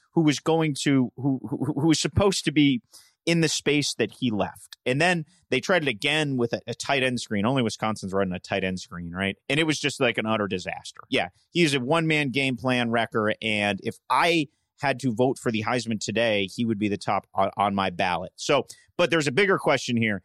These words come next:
Can a defensive player cross that paradigm? There's been one defensive player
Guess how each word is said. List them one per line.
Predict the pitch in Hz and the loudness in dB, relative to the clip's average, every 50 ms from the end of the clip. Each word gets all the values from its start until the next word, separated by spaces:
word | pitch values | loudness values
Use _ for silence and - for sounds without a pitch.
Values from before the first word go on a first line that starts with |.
| _ _ _ _ - | _ _ _ _ -2
Can | - 202 202 190 | 0 2 2 2
a | 180 | 2
defensive | 147 147 143 - 180 185 175 - 175 | 0 0 0 2 2 2 2 0 0
player | - 160 147 139 131 | 2 2 2 2 2
cross | 120 - 156 139 135 131 - | 2 0 0 0 0 0 0
that | - 120 107 - | 0 -2 -2 -2
paradigm? | - - 143 147 131 117 110 101 101 101 101 | -2 0 2 2 4 4 2 2 2 0 0
There's | 107 107 101 | -2 -2 0
been | 113 120 110 107 | 0 -2 -2 0
one | 104 131 156 180 190 196 190 185 180 - _ _ _ _ _ _ _ | 2 2 4 4 4 4 2 0 0 -2 _ _ _ _ _ _ _
defensive | - 135 - - 180 190 - - 139 - | -6 -2 0 2 2 2 2 -2 -2 -2
player | - 135 131 127 123 123 120 120 117 113 | 0 2 4 4 6 6 4 4 4 2